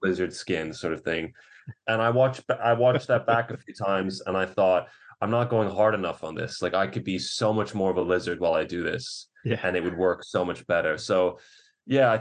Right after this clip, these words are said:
Speaker 1: think it's sort of, how do you decide though? I don't know. I don't think I make a sort of a conscious decision.
Speaker 2: Hmm.
Speaker 1: It just sort of feels like that's, that's what it needs to be. Like, it feels like the right choice.
Speaker 2: All right.
Speaker 1: Um, but I get your point about it being distracting. S-,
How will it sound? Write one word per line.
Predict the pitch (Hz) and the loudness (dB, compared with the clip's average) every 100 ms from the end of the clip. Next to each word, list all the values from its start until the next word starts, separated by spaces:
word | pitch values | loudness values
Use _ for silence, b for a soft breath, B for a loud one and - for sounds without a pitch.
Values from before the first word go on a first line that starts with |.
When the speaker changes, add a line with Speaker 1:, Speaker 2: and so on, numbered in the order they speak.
| - - | -2 -10
Speaker 1:
think | 127 | -4
it's | 113 - - | -6 -6 -6
sort | 107 | -6
of, | 104 | -2
how | 127 | -2
do | 151 | -2
you | |
decide | 127 95 120 117 123 | -4 -6 -4 -2 -2
though? | - 85 | -2 -2
I | 131 | 0
don't | 151 | 0
know. | 117 | 0
I | 98 | 0
don't | 117 113 | 0 -2
think | 117 98 | -4 -2
I | 98 | 0
make | 101 98 | -2 -2
a | 90 | -6
sort | - 90 | -4 -6
of | 78 - 82 | -6 -12 -16
a | |
conscious | - 92 90 - - | -4 -4 -4 -8 -14
decision. | 82 95 85 85 82 85 - _ _ | -8 -4 -4 -4 -4 -8 -14 _ _
Speaker 2:
Hmm. | 120 107 95 - _ _ | -2 0 0 -6 _ _
Speaker 1:
It | 113 | -6
just | - 110 - | -2 -4 -2
sort | 107 | -4
of | - | -2
feels | 107 95 | -2 0
like | 92 | 0
that's, | 95 90 - - | 0 -2 -4 -6
that's | 90 87 | -6 -4
what | 87 | -6
it | 87 | -4
needs | 90 - - | -8 -10 -10
to | |
be. | 80 78 - 82 | -8 -8 -8 -10
Like, | 78 | -10
it | 82 | -6
feels | 113 85 | -4 -4
like | 82 | -6
the | 87 | -6
right | 90 - | -4 -6
choice. | - 78 - - - _ - | -4 -4 -4 -10 -20 _ -2
Speaker 2:
All | 117 | 0
right. | 95 - _ - | 0 -4 _ -12
Speaker 1:
Um, | 80 76 71 71 - _ _ 107 | -6 -6 -6 -10 -20 _ _ 0
but | |
I | 120 | 2
get | 123 185 | 2 0
your | 151 127 | 0 0
point | 156 147 | 0 2
about | 120 107 | 2 2
it | 98 | 2
being | 113 104 | -2 -2
distracting. | 98 - 110 113 101 90 | -2 0 0 0 -4 -10
S-, | - | -12